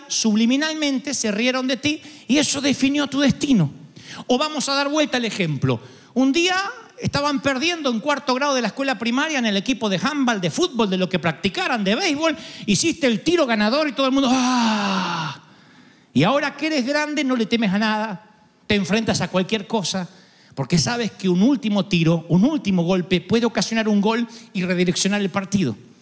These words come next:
Hay gente que tuvo confianza en sí mismo porque algo le sucedió. Esas son las, las, eh, cosas que nos pasan a veces en la infancia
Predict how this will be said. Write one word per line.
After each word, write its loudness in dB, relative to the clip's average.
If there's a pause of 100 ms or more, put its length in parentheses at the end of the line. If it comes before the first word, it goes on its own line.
(240)
Hay -4
gente -2
que -2
tuvo 0 (380)
confianza 2
en 0
sí -2
mismo 2 (320)
porque 0
algo 0
le 0
sucedió. -2 (420)
Esas 0
son -2
las, -2 (100)
las, -2
eh, 0 (600)
cosas 0
que -2
nos -2
pasan -4
a -2
veces -4
en -4
la -2
infancia -4